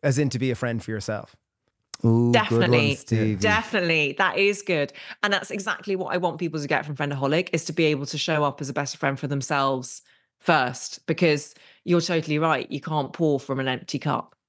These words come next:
Speaker 2: I s-,
Speaker 3: And I
Speaker 2: I
Speaker 3: think, sorry, go ahead.
Speaker 2: No, no, you go, you go. Sorry, you were thinking something wonderful.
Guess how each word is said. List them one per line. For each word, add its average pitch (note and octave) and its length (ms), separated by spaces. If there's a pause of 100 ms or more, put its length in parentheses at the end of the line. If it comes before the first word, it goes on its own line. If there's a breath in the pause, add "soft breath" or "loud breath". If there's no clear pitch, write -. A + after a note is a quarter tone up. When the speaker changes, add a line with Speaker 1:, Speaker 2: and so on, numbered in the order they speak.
(260 loud breath)
Speaker 2:
I - 60
s-, C#3+ 140
Speaker 3:
And C#4 100
I E4 40
Speaker 2:
I - 40
Speaker 3:
think, F4+ 300 (640)
sorry, D#3+ 260
go C#3+ 100
ahead. B2 260 (160)
Speaker 2:
No, D#3+ 320
no, D3 120
you D3+ 180
go, C3+ 120
you C3 140
go. B2+ 120
Sorry, A#2 260
you A#2 120
were A2+ 100
thinking G2+ 320
something G2 240
wonderful. F#2+ 340